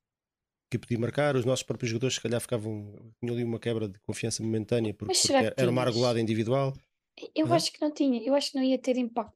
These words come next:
Speaker 2: nenhum na estratégia do Benfica, neste
Speaker 1: Eu tô, eu não tô a dizer
Speaker 2: momento.
Speaker 1: que tinha, eu tô a dizer que podia, podia ter, não é? Podia ter, nós não
Speaker 2: Certo,
Speaker 1: sabemos.
Speaker 2: eu, mas
Speaker 1: Até
Speaker 2: eu
Speaker 1: podia
Speaker 2: não
Speaker 1: ficar sete a um,
Speaker 2: acredito
Speaker 1: eu não
Speaker 2: nisso.
Speaker 1: faço ideia. Eu, eu tô a dizer
Speaker 2: Estou-te a
Speaker 1: é que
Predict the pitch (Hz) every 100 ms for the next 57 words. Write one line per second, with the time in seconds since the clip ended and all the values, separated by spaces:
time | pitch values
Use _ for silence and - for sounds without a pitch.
0 | - 226 220 214 214 208 202 208 196 196
1 | 202 196 202 - 185 226 262 339 139 135
2 | 147 143 151 135 151 - 147 113 107 123
3 | 117 139 - 139 147 - - 117 113 95
4 | 87 - 98 113 - 104 147 110 101 285
5 | 262 139 175 254 254 - 254 - - 254
6 | 277 320 - 254 185 165 143 127 131 143
7 | 143 131 127 98 113 127 131 123 143 143